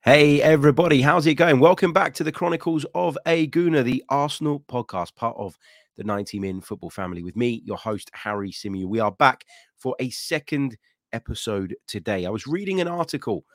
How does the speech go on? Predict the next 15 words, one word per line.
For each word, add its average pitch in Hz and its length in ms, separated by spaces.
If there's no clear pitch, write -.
on 147 140
my 156 240
train 143 420
journey 123 380
home 90 380
and 87 140
felt - 320
that 101 100
it 85 120
was - 180
well 139 240
worth 139 400
a 110 100
discussion, 104 680
uh, 87 160